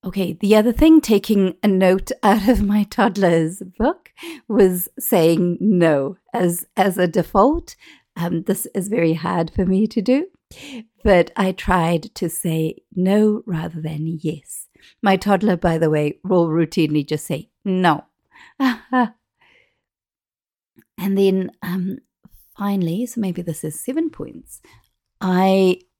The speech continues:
routinely did the exercises that I am encouraging you, um, to do. When you downloaded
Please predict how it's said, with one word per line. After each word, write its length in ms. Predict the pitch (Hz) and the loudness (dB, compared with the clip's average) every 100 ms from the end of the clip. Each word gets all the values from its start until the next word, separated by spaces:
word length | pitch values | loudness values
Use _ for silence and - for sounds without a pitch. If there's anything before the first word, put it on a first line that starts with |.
| _ - | _ 0
routinely 1400 | 196 190 - - - 269 254 262 254 202 165 160 247 311 _ _ _ 170 | 4 4 0 -12 -4 2 6 8 8 6 0 -4 -6 -8 _ _ _ -4
did 420 | 202 196 196 180 - | 2 2 2 -2 -8
the 340 | 175 185 175 - | -6 -4 -4 -4
exercises 1080 | 190 - 185 - 175 160 156 165 160 160 - _ 175 | -8 -8 -10 -4 -2 -2 -2 -2 -2 -4 -8 _ -6
that 180 | 160 | -4
I 180 | 156 156 | -4 -4
am 240 | 156 156 160 | -2 -2 -2
encouraging 760 | 160 151 - 151 151 165 156 | -4 -6 -8 -10 -8 -6 -6
you, 360 | 143 147 143 156 _ _ _ _ - | -4 -6 -8 -12 _ _ _ _ -10
um, 360 | 147 143 147 - - | -8 -6 -8 -10 -14
to 120 | - | -10
do. 300 | 156 147 - _ | -4 -4 -6 _
When 260 | - 156 156 | -4 -2 -2
you 320 | 151 151 190 | -2 -4 -6
downloaded 800 | 175 156 151 151 151 156 156 - | -4 -2 -2 -2 -2 -2 -2 -4